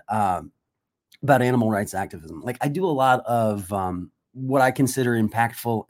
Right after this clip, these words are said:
activism, and it's online. Like, I'm making comments online and a lot of people will come and say, you know, "That's just armchair activism. You're not really doing anything." But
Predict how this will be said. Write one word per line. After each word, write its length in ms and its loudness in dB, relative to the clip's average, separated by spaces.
activism, 440 -2
and 140 8
it's 80 2
online. 560 4
Like, 180 2
I'm 120 8
making 340 4
comments 680 0
online 680 0
and 140 6
a 40 6
lot 240 0
of 120 -4
people 260 2
will 120 4
come 220 2
and 120 6
say, 160 0
you 140 4
know, 120 4
"That's 220 4
just 180 -2
armchair 440 0
activism. 520 0
You're 80 0
not 180 -2
really 220 -2
doing 300 0
anything." 460 -2
But 200 -2